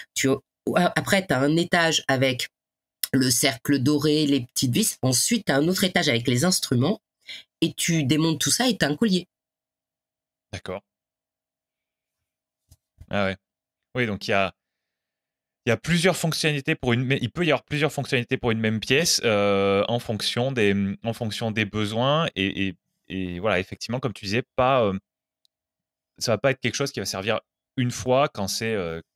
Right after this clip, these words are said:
Speaker 2: quand c'est, ça doit être une quantité de travail phénoménale pour créer ce genre de pièce et du coup, euh, évidemment, un coût phénoménal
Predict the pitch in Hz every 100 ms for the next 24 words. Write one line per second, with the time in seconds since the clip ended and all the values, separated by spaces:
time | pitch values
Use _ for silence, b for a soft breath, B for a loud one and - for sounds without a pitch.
0 | _ _ 95 90 - 95 - 92 98 95
1 | _ _ _ - 113 - - _ 104 101
2 | 101 110 104 104 110 113 _ - 104 101
3 | 104 98 98 - 131 147 - _ _ _
4 | _ 95 - - 156 156 _ _ _ _
5 | _ - - 92 131 - 87 78 78 _
6 | - 180 _ _ _ _ 101 92 87 101